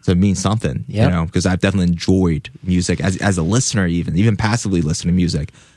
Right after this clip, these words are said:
Speaker 1: a lot more in the last, last year, year and a half or so.
Speaker 2: I really do. I really think
Speaker 1: Yeah.
Speaker 2: that everybody, if they made, uh, like, ten minutes at, on, on both poles of the day, in the morning and night, just ten minutes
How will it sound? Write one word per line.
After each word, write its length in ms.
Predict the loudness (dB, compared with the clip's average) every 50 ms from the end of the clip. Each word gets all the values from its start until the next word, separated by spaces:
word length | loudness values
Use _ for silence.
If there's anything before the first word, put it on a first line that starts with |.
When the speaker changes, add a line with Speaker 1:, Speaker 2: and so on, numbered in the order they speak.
| _ _ -4 -2
Speaker 1:
a 40 | 0
lot 280 | 2 2 2 0 0
more 180 | 0 0 0 0
in 60 | 0
the 60 | 0
last, 440 | -2 -2 -2 -4 -4 -6 -8 -14 -18 -16 _ -4
last 240 | -2 -2 -2 -2 -2
year, 160 | -2 -4 -4 -4 -8
year 380 | -8 -4 -2 0 0 2 0
and 80 | 0 0
a 20 |
half 220 | -2 -2 -2 -4 -4
or 60 | -4
so. 100 | -2 0
Speaker 2:
I 60 | 2 2
really 260 | 4 4 4 2 2
do. 140 | 2 0 0
I 140 | 0 0
really 260 | 0 0 0 0 -2 -2
think 200 | -2 -2 -2 -2
Speaker 1:
Yeah. 60 | -2
Speaker 2:
that 80 | -2 -2
everybody, 680 | -2 0 2 0 0 2 0 0 0 -2 -2 -4 -6 _ _
if 140 | -14 -10 -6
they 160 | -2 0 2
made, 340 | 2 4 4 4 2 2 0 -4
uh, 60 | -6 -6
like, 200 | -4 -4 -6 -6 -8
ten 280 | -4 0 2 4 4 4
minutes 420 | 2 2 0 -2 -4 -6 -8 -8 -12 -20 _ _ -2
at, 240 | 0 0 0 0 -2
on, 300 | -2 0 0 0 0 -2
on 240 | -4 -2 -2 -2 0
both 320 | 2 2 2 0 0 -2
poles 300 | -2 0 2 2 2 2
of 60 | 0 0
the 60 | 0
day, 220 | 2 2 2 2
in 160 | 0 -2 -2 0
the 60 | 2
morning 340 | 2 4 4 4 4 2 2
and 140 | 0 -2 -4
night, 180 | -4 -6 -6
just 180 | -6 -8 -8 -6 -6
ten 240 | -6 0 2 4
minutes 340 | 4 4 4 0 -2 -6 -10